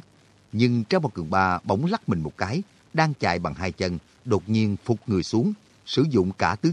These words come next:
chi lao tới như một con báo săn. Tốc độ mỗi lúc một nhanh, còn nhanh hơn cả lũ sói chiến phía sau.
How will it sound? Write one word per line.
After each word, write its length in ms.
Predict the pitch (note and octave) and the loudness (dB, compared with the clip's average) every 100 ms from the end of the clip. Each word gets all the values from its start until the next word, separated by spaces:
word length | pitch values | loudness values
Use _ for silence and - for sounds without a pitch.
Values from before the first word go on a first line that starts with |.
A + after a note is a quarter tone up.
| - | 0
chi 280 | A#2+ G#2+ F#2 | 0 0 0
lao 300 | B2+ B2 - | -2 -2 -2
tới 180 | A#2+ F3 | -2 2
như 160 | E3 | 2
một 140 | E2+ - | 0 -2
con 180 | E2+ E2+ | -4 -2
báo 100 | A2+ | -4
săn. 220 | - E2+ - _ _ _ _ _ _ _ _ _ _ | -4 -6 -8 _ _ _ _ _ _ _ _ _ _
Tốc 240 | C#3 - G2+ | -2 0 -2
độ 380 | F2 F2 F#2 F#2 | 0 2 0 -2
mỗi 240 | F2 F#2 D3 | 0 2 4
lúc 260 | A3+ - | 2 -2
một 80 | D2+ - | -8 -4
nhanh, 340 | A2+ G#2 G2 F2+ | -2 0 -2 0
còn 220 | - F2+ G#2 | 2 2 2
nhanh 200 | D3 C3 | 0 2
hơn 220 | D#3+ C3 | 2 2
cả 100 | - | 0
lũ 160 | F#2+ F2+ | -2 -2
sói 160 | B2+ | -4
chiến 240 | B2 C#3 F#3+ | -2 -2 -2
phía 160 | C#3+ | -2
sau. 280 | B2 E2+ D2+ | -2 -2 -4